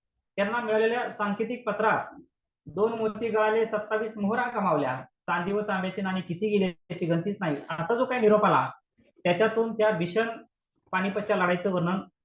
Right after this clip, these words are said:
त्यांच्यापर्यंत पोहोचलं होतं. पानिपतवर कोचराई करणं असं त्यांनी जो काही आपले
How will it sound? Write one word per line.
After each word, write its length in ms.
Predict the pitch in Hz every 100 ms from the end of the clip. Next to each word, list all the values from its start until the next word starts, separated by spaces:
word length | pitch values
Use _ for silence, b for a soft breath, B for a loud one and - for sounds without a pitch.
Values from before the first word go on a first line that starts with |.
| _ _ -
त्यांच्यापर्यंत 440 | 170 165 165 170 170
पोहोचलं 400 | 196 226 208 156
होतं. 280 | 139 - - - - _ _ _ _ -
पानिपतवर 560 | 185 196 208 226 226 226
कोचराई 500 | 214 208 214 226 233 - - _ _ _ _ _ _ -
करणं 460 | 233 233 151 117 - _ _ _ -
असं 200 | 170 208
त्यांनी 320 | 214 214 226
जो 120 | 214
काही 420 | 233 240 247 247 - _ _ _ _ - - _ _ _ _ _ _ _ -
आपले 300 | 180 208 220